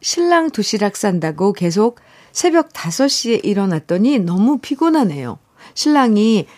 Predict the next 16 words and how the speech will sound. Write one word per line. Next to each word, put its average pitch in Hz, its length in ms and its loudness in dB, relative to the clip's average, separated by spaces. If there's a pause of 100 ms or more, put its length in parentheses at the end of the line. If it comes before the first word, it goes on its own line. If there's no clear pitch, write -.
(120)
점심값 233 1000 0
아껴보겠다고 170 1200 0
요즘 170 320 -2 (240)
도시락을 208 600 0
싸들고 233 500 -2
다니는데요. 170 840 0 (300)
신랑은 294 540 2
집밥이 220 680 0
조-, 190 240 -6 (320)
집밥이라 202 680 0
좋아하는데 165 800 -2 (240)
요리에 196 380 2
똥손인 285 600 4
저는 170 420 0 (520)
<laughs> 320 300 -4
지치네요. 156 880 -2